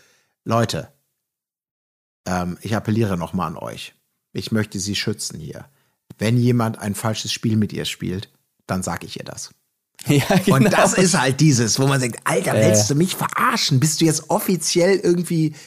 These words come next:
Speaker 1: seine, ihre Sekretärin oder was?“ Also, oh, und dass da Max auch so ruhig bleibt, ne? Ich hab echt
Speaker 2: Ja,
Speaker 1: so
Speaker 2: ja.
Speaker 1: gedacht, „Alter!“ Also,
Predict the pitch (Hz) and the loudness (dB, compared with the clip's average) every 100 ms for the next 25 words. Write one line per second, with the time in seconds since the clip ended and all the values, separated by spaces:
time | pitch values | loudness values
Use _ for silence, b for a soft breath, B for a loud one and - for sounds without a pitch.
0 | B - 117 139 180 175 - 180 190 175 | B -4 0 2 4 2 0 2 2 4
1 | 165 - 143 - 180 226 170 120 - 117 | 0 0 -4 0 0 0 2 0 -2 -4
2 | 101 95 95 139 - - b b b b | -4 -4 -6 -4 -6 -8 b b b b
3 | - 117 117 120 - _ 147 117 - _ | -4 -2 0 -2 -6 _ -2 -2 -4 _
4 | 139 156 170 147 170 - - 170 139 175 | 0 2 2 2 0 0 0 0 2 2
5 | 160 139 220 262 - 110 113 143 220 139 | 2 2 2 2 0 -2 0 0 0 2
6 | 160 123 139 143 131 - - 160 262 320 | 0 4 4 4 2 -2 -2 2 4 2
7 | 302 - 113 107 B B B 143 160 | 0 -2 -2 -4 B B B 2 2